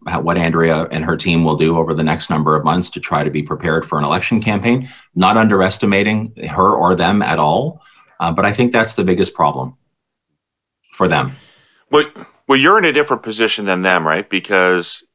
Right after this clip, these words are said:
Speaker 2: you're probably gonna draw, if you're to grow and form government, you're going to have drawn some from the Conservatives and some from the New Democrats in order to do that.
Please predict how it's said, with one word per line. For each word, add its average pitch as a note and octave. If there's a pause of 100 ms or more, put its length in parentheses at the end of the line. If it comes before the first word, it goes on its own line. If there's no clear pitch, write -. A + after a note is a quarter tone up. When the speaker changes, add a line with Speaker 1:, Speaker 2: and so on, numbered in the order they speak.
Speaker 2:
you're D3
probably A#2+
gonna F#2+
draw, F2 (420)
if F#2+
you're G#2+
to F2+
grow F#2+
and E2
form F2+
government, D#2
you're F#2+ (320)
going G2
to F#2
have F2+
drawn F2+
some G#2
from F2+
the E2
Conservatives A2
and D#2+
some F2
from E2+
the D#2+
New D2+
Democrats D#2+
in D#2+
order D#2+
to D2
do F2
that. D#2